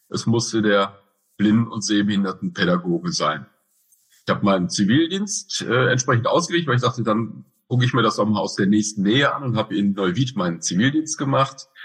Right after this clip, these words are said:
und mein Studium anschließend an der Uni Dortmund. Nach dem Studium Referendariat in der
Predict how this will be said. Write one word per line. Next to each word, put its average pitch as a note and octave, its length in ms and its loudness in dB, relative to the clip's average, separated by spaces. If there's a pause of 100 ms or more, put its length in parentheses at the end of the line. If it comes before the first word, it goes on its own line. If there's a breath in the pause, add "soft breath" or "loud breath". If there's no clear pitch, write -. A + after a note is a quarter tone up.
(560 loud breath)
und - 640 -2
mein F#2+ 280 2
Studium A2 640 2
anschließend G2+ 920 -2
an F2+ 120 0
der E2+ 120 0
Uni F2 460 -2
Dortmund. F2 720 -2 (540 loud breath)
Nach - 160 0
dem F2+ 160 0
Studium A#2+ 580 2
Referendariat F#2+ 960 0
in A2 160 -4
der F2+ 380 0